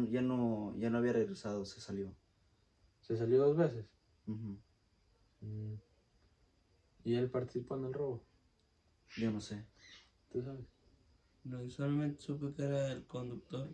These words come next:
Speaker 3: pero que no, Jesús no quería robar.
Speaker 2: Le robaron un, un tráiler, él y, y Lalo, uno de allá, un pri-, un primo.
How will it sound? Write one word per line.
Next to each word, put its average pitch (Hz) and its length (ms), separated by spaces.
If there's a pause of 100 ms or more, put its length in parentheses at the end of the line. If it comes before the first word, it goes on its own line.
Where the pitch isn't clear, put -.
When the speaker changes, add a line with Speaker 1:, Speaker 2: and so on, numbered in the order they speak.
(140)
Speaker 3:
pero - 220 (760)
que 117 120
no, 120 200
Jesús 123 400
no 135 180
quería 120 340
robar. 127 420 (1040)
Speaker 2:
Le 117 80
robaron 117 420
un, 117 180
un 107 120
tráiler, 117 500 (460)
él 113 260
y, 101 460
y 104 240
Lalo, 113 380
uno 110 280
de 101 100
allá, 104 160
un 110 180
pri-, 98 200
un 104 180
primo. 120 340